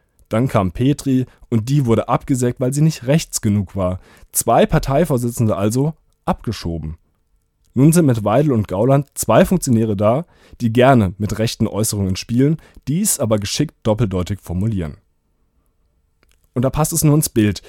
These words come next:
dass Mandic solche rechtsradikalen Äußerungen und Positionen vertritt. Solche Ausrutscher,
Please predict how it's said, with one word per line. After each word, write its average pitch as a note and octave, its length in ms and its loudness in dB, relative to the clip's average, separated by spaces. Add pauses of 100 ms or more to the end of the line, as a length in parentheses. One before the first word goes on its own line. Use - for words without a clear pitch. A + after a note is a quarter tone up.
(120)
dass A#2+ 160 0
Mandic C#3+ 340 2
solche A#2+ 260 -2
rechtsradikalen A#2+ 800 -2
Äußerungen B2 680 0
und D3+ 180 -2
Positionen G2+ 680 -4
vertritt. - 540 -8 (720)
Solche B2+ 380 0
Ausrutscher, A#2 720 0